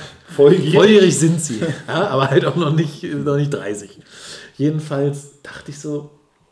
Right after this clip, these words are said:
Speaker 2: hat der einen so einen Klaps auf den Arsch gegeben irgendwie, die haben dann zusammen trainiert, da dachte ich, okay, seine Freundin, ist vielleicht die andere die Schwester oder so. Und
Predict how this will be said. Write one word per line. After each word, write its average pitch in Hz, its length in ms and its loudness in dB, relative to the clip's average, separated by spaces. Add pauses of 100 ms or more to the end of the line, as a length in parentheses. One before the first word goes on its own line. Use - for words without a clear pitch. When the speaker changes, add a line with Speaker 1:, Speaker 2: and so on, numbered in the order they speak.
(680)
Speaker 2:
hat 104 100 -18
der 98 80 -16
einen 101 160 -14
so 107 100 -12
einen 98 200 -18
Klaps - 260 -16
auf 95 60 -12
den 95 80 -16
Arsch 113 240 -10
gegeben 175 320 -10
irgendwie, 180 240 -10
die 151 100 -8
haben 117 100 -10
dann 113 120 -12
zusammen 104 220 -16
trainiert, 127 240 -12
da - 40 -12
dachte - 140 -18
ich, - 60 -20
okay, 120 240 -8 (420)
seine 98 160 -14
Freundin, 117 380 -10
ist - 120 -18
vielleicht - 200 -20
die - 60 -20
andere 90 180 -20
die 87 60 -18
Schwester 113 340 -10
oder 139 100 -4
so. 147 240 -8 (460)
Und - 100 -20